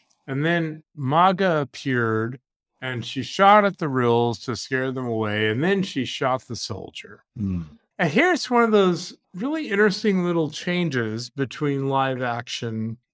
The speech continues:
Speaker 1: and the animation, 'cause we have the live action shot of this scene. In the live action, she uses one of the really big guns that, you know, the soldiers have to kill
Speaker 2: Mm-hmm.
Speaker 1: the soldier.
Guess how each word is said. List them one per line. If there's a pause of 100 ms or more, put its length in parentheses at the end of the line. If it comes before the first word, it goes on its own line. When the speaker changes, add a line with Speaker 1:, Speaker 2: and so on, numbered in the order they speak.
Speaker 1:
and
the
animation,
'cause
we
have
the
live
action (160)
shot
of
this
scene. (1080)
In
the
live
action,
she
uses
one
of
the
really
big
guns (420)
that, (160)
you
know,
the
soldiers
have
to
kill
Speaker 2:
Mm-hmm.
Speaker 1:
the
soldier.